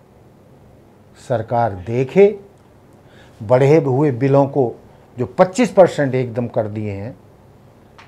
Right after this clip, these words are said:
उनको या तो ख़त्म करवाए या पाँच, पाँच परसेंट करके धीरे धीरे बढ़ाए, तो बात समझ में आती है।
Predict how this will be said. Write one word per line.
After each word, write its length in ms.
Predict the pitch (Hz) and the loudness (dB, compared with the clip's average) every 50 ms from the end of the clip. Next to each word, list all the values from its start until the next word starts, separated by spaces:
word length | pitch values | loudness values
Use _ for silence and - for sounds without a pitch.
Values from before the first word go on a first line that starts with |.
| - _ - - - - - - 123 | -20 _ -20 -20 -20 -20 -14 -6 -4
उनको 300 | 131 139 143 135 156 147 | -2 -2 0 2 4 6
या 140 | 143 135 | 6 6
तो 140 | 131 - 127 | 4 4 0
ख़त्म 400 | - - - - - 165 160 165 | -4 -4 -6 -4 -2 0 0 2
करवाए 500 | - 170 160 165 165 165 170 175 185 185 - - - - - - _ - _ _ _ _ - - _ _ _ _ - - _ - | 2 2 2 6 6 8 8 6 6 2 -2 -14 -20 -20 -20 -20 _ -20 _ _ _ _ -20 -20 _ _ _ _ -20 -20 _ -6
या 100 | 220 202 | -4 -4
पाँच, 360 | 180 - - 185 180 196 185 | -2 0 -2 0 0 0 -2
पाँच 240 | 190 180 180 190 180 | -2 -2 -2 -2 0
परसेंट 460 | - 180 165 151 - 175 196 208 185 | 2 2 2 2 2 0 0 0 0
करके 300 | - 175 160 147 - 160 | -2 -4 -4 -2 -4 -4
धीरे 280 | 139 123 131 135 165 190 | -4 -2 -2 0 0 0
धीरे 300 | 175 156 151 135 131 120 | 0 0 -2 -2 -2 -2
बढ़ाए, 420 | 110 117 113 107 101 104 104 123 - - - - - - _ _ - - - _ - | -2 -2 -2 -2 -4 -4 -6 -8 -10 -14 -20 -20 -20 -20 _ _ -20 -20 -16 _ 0
तो 120 | 143 147 | 0 2
बात 240 | 139 127 123 120 110 | 4 4 2 2 0
समझ 260 | - - 110 104 101 | -2 -8 -10 -10 -8
में 180 | 101 107 113 120 - - | -8 -8 -8 -8 -8 -8
आती 300 | 120 113 110 110 - 147 | -8 -8 -8 -6 -8 -8
है। 180 | 147 151 170 | -6 -8 -10